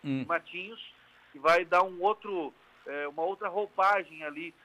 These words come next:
Speaker 2: pra nossa praia de Matinhos, que vai pegar oito quilômetros aproximadamente de orla, aonde vai diminuir as ressacas e automaticamente vai deixar um lugar muito mais bonito, atrativo pros nossos turistas.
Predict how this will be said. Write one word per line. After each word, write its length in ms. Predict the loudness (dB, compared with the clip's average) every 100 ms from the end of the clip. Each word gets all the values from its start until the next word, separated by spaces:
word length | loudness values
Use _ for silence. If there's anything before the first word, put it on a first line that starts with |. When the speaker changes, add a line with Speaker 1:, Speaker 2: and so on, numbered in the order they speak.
| _ -18
Speaker 2:
pra 360 | -6 -2 -2 -4
nossa 260 | -6 -12 -8
praia 200 | -4 -4
de 120 | -6
Matinhos, 420 | -10 -10 -14 -14
que 100 | -4
vai 120 | -2 0
pegar 420 | 0 4 4 2
oito 340 | 2 0 0 -12
quilômetros 380 | -6 -4 -4 -8
aproximadamente 800 | -10 -12 -4 -2 -2 -2 -6 -8 _ _ _ _
de 180 | 0 6
orla, 440 | 10 10 10 6 2 -16 -20 -20 -12
aonde 340 | -10 -8 -8 -6
vai 140 | -6
diminuir 360 | -6 -10 -4 -4
as 140 | -4
ressacas 640 | -12 -6 0 0 0 -10 -6
e 80 |
automaticamente 800 | -4 -4 -6 -10 -8 -12 -12 -8
vai 120 | -8
deixar 260 | -8 -8 -8
um 40 |
lugar 280 | -6 -2 -2
muito 220 | -2 -16
mais 200 | -10 -10 -10
bonito, 420 | -14 -14 -8 -8
atrativo 640 | -4 -6 -4 -8 -8 -10 -16 -20 -20 _
pros 180 | -12 -2
nossos 220 | -2 -2
turistas. 320 | -6 -6 -6